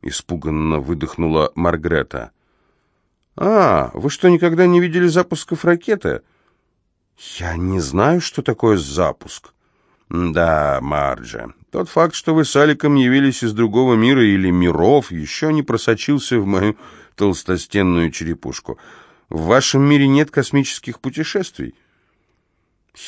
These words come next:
"Я не понимаю, о чем вы, наверное, нет". Я сообразил, что он имеет в виду, и поспешно вмешался.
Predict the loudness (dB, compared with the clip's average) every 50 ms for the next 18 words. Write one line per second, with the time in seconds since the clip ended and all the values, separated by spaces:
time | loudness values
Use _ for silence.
0 | -16 -12 -10 -10 -10 -10 -10 -6 -4 0 2 2 4 4 4 4 2 2 0 -2
1 | -2 -2 -2 -2 0 -2 -2 -2 -2 -2 0 -2 -2 -2 0 0 2 2 2 0
2 | 0 0 -2 -2 -6 _ _ _ _ _ _ _ _ _ _ _ _ _ _ _
3 | _ -20 -14 -6 -2 2 2 2 2 2 0 -2 -4 -2 -2 0 0 0 0 -2
4 | -2 -2 -2 -2 -2 -4 -8 -6 -4 -4 -2 -2 -2 -2 -2 -2 -2 -4 -6 -8
5 | -12 -10 -10 -10 -8 -4 -2 0 0 0 0 0 -2 -2 -2 -4 -4 -4 -4 -4
6 | -4 -6 -6 -4 -4 -4 -4 -4 -4 -4 -4 -4 -6 -10 -14 -14